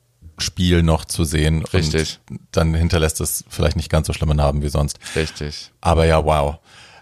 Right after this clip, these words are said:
Speaker 1: Äh, okay, und dann bist du zurück nach Berlin gekommen mit deinen Eltern und, äh, bist hier ganz normal weiter zur Schule?
Speaker 2: Genau, genau. Zweitausendsechs halt sind wir halt dann quasi im August wieder in Berlin gewesen und hab no-, nochmal die Schule besucht
Speaker 1: Mhm.
Speaker 2: und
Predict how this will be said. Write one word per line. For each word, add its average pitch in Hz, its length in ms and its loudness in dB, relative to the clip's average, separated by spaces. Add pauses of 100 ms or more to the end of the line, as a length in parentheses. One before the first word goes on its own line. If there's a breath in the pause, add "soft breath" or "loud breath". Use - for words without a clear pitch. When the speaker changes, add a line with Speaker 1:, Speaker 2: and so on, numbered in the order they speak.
(120)
Speaker 1:
Äh, 101 160 2
okay, 127 280 0
und 95 100 -2
dann 110 100 2
bist 123 180 2
du 135 40 -2
zurück 123 280 0
nach 117 160 2
Berlin 107 280 2
gekommen 143 280 0
mit 139 120 -4
deinen 139 140 -4
Eltern 131 280 -4
und, 117 280 -6
äh, 110 280 -2
bist 113 200 -6
hier 110 220 -2
ganz 110 200 -6
normal 107 180 0
weiter 101 220 0
zur - 140 -12
Schule? 135 220 -4
Speaker 2:
Genau, 104 460 4
genau. 90 300 2
Zweitausendsechs 104 720 0
halt 98 160 2
sind 92 180 -4
wir 87 60 -2
halt 87 140 -2
dann 85 100 -4
quasi 87 340 0
im 78 160 0
August 80 360 -2
wieder 80 120 0
in 80 80 0
Berlin 95 300 2
gewesen 87 500 2
und 82 240 2
hab 82 180 -4
no-, 78 200 -2
nochmal 78 260 2
die 76 120 -4
Schule 80 280 -2
besucht 78 640 0
Speaker 1:
Mhm. 101 100 4
Speaker 2:
und 69 300 -2